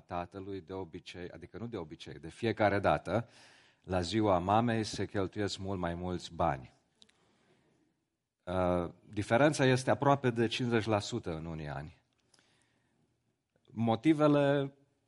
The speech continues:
puteți să le căutați dumneavoastră, să vedeți care sunt. Oamenii au anumite motive pe care le aduc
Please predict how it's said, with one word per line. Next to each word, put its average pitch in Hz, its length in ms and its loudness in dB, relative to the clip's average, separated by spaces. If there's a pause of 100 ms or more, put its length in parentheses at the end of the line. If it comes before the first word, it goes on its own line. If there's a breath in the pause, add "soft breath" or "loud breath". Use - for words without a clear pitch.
(140)
puteți 139 300 0
să 127 80 -2
le 120 100 2
căutați 107 460 0
dumneavoastră, 85 640 -4
să 71 320 -14
vedeți 78 360 -8
care 80 500 -2
sunt. 92 380 -8 (520)
Oamenii 85 440 -2
au 82 320 0
anumite 78 640 -12 (460)
motive 98 500 -4
pe 95 120 -8
care 92 200 -4
le 90 120 -2
aduc 90 280 -4